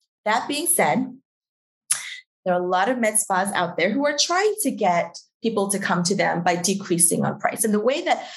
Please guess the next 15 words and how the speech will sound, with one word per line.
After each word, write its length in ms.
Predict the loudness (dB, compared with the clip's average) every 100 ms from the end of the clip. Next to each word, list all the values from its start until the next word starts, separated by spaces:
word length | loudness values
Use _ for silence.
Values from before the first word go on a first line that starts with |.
| -6 -2
I 100 | 0
kind 240 | 2 2
of 60 | 2
see 180 | 2
it 60 | 2
is 180 | 0 0
you 100 | 0
never 380 | 2 0 -2 -2
really 440 | 2 2 2 0
want 440 | 0 2 2 2
to 160 | 0 0
compete 480 | -2 -2 0 0 2
on 200 | 0 -2
pricing, 600 | -6 -2 2 2 2 0
right? 320 | 0 0 -2